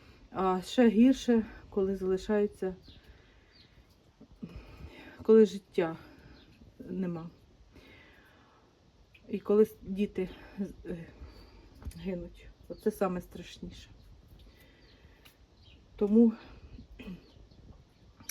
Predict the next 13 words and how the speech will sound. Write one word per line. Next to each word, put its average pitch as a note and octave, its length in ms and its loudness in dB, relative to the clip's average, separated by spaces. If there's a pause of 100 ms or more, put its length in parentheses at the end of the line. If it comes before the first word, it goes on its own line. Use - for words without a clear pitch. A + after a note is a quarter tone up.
не G#3+ 120 6
хочеться A3+ 440 4
сьогодні F#3 420 -2
про F3+ 200 -6
погане B3 460 6
говорити. A#3 680 4 (1080)
Е, E3+ 280 -10 (340)
хочеться G#3 500 0
тільки A3+ 380 0 (200)
про G#3 260 4
хороше, A#3+ 680 4 (180)
про G#3 160 -2
позитивне. B3+ 800 6